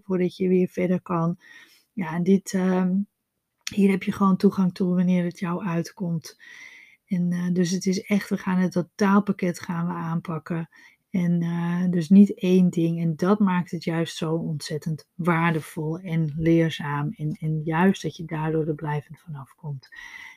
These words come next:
Ja, en misschien denk je, "Hoe meld ik me aan?" Nou, dat kan via mijn website, hè, w w w punt hyperventilatiecoach punt n l slash coaching. Dus je kan er ook even op mijn website op aanklikken. En, ehm,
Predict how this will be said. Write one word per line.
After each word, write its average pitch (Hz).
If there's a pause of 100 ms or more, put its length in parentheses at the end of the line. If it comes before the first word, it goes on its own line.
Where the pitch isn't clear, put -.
Ja, 170
en 180
misschien 185
denk 180
je, 175
"Hoe 180
meld 170
ik 160
me 160
aan?" 233
Nou, 165
dat 170
kan 226
via 185
mijn 175
website, 180
hè, 170
w 160
w 180
w 151
punt 160
hyperventilatiecoach 180
punt 165
n 160
l 156
slash - (120)
coaching. 208
Dus -
je 208
kan -
er 160
ook 156
even 156
op 160
mijn 160
website 165
op -
aanklikken. 190 (540)
En, 180
ehm, 165